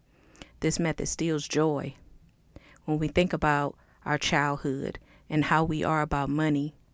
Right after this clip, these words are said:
even with some of our spending habits, it has taken a lot of joy, a lot of happiness, because there's so much pain attached to it. This was our past. But our children, they are capable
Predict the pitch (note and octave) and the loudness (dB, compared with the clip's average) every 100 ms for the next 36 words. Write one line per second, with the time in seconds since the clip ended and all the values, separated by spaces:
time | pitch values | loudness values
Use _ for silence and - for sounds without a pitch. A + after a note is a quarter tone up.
0 | _ _ - D#3+ E3 D#3 C#3+ D3+ D3+ C#3+ | _ _ -8 -4 -2 -2 0 2 2 0
1 | C#3 - - E3+ E3 D3 C#3+ C3+ - - | -2 -2 0 0 0 -2 -2 -4 -4 -6
2 | - - - _ _ _ - E3+ D#3 - | -8 -10 -18 _ _ _ 0 2 2 2
3 | - E3 E3 C#3+ C#3+ D3+ D#3+ D#3 - D3 | 0 0 0 -2 0 2 0 -2 -2 0
4 | C#3 C#3 - D3 C#3+ D#3+ D3+ E3 D3+ - | 0 -4 -6 -2 0 2 0 0 -2 -2
5 | D3 D3 D3+ - - - _ - _ _ | -4 -4 -6 -8 -12 -20 _ -20 _ _
6 | _ _ _ - D3+ D#3 D3 - D#3 C#3+ | _ _ _ -4 0 0 0 0 0 0
7 | - - - E3 D3 C3 - D3 - - | 4 4 4 2 0 -2 0 0 0 -6
8 | - D3+ - - _ _ _ _ _ _ | -8 -8 -10 -12 _ _ _ _ _ _
9 | _ _ _ _ - _ - - _ D3 | _ _ _ _ -20 _ -20 -20 _ -2
10 | C#3 C3+ C3+ B2 - C#3 B2+ - - - | -2 -2 -4 0 -2 -2 -6 -8 -10 -12
11 | - - _ _ _ _ _ _ _ _ | -16 -20 _ _ _ _ _ _ _ _
12 | _ _ - - - - C#3+ C#3 - A3+ | _ _ -20 -20 -10 -2 0 0 2 4
13 | A#3+ B3 A#3+ - - _ _ _ - F#3 | 4 2 0 -2 -10 _ _ _ 0 2
14 | E3 B2+ - F3 F3+ D#3 - C#3 | 2 2 2 2 2 -2 -6 -8